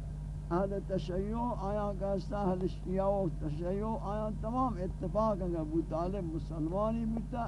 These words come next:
اولین مسلمانی بودتا، چاندین مسلمانی بودتا، کاملین مسلمانی بودتا، ہم مسلمان ہا بالا تھا۔ یک مرتبہ ما رفتی مکہ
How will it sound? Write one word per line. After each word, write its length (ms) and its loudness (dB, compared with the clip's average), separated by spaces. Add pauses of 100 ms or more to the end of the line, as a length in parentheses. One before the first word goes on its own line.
اولین 520 2
مسلمانی 760 0
بودتا، 260 -4 (140)
چاندین 640 2
مسلمانی 840 0
بودتا، 300 -2 (140)
کاملین 520 0
مسلمانی 720 0
بودتا، 440 -2 (120)
ہم 260 0
مسلمان 600 -2
ہا 180 2
بالا 320 0 (100)
تھا۔ 140 -4 (4000)
یک 180 0
مرتبہ 420 2 (180)
ما 180 2
رفتی 460 -2
مکہ 280 -2